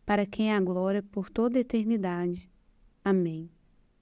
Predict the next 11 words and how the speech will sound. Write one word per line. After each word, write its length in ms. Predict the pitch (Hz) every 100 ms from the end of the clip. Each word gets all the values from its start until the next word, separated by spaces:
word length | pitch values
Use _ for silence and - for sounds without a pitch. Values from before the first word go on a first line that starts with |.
| _ _ _ _ _ _ _ _
Estou 260 | - - 269
admirado 640 | 285 285 320 285 226 254
que 100 | -
vocês 400 | 226 220 - 226
estejam 560 | 220 - 220 220 214 208 -
tão 220 | - 262 285
rapidamente 720 | 269 254 214 202 208 226 -
trocando 480 | 226 220 - 226 233
o 20 |
seu 200 | - 208
chamado, 640 | - 185 175 180 196 175